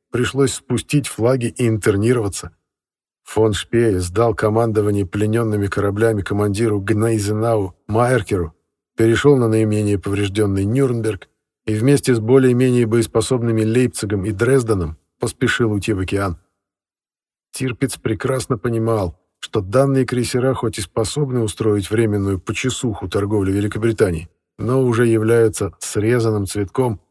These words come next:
обреченным на смерть. Так же, как и блокированный англичанами в устье реки Руфиджи Кенигсберг. Гончие спущены, а у Гранд-флита в этих водах вполне достаточно крейсеров второй линии,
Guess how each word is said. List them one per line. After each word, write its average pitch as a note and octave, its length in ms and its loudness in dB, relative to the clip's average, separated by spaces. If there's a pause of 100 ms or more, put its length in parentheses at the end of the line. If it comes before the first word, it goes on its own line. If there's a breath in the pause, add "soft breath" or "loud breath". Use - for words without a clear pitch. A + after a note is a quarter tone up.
(160)
обреченным A2+ 680 -2
на F#2 100 -2
смерть. E2 480 -6 (720)
Так C3+ 180 -2
же, C3 140 -4
как C#3 240 2
и - 20 -2
блокированный B2+ 680 2
англичанами B2 600 0
в A2+ 100 0
устье A#2+ 280 0
реки A#2 320 0
Руфиджи A#2 580 -2
Кенигсберг. G#2+ 800 -4 (560)
Гончие G2 480 -2
спущены, B2 640 -4 (460)
а G#2 200 0
у A2 80 0
Гранд-флита B2 720 0
в A2 60 2
этих G2+ 260 -4
водах G2 300 -4
вполне A2+ 480 0
достаточно G#2+ 600 -2
крейсеров G#2+ 520 -2
второй G#2 340 -2
линии, A2+ 420 -2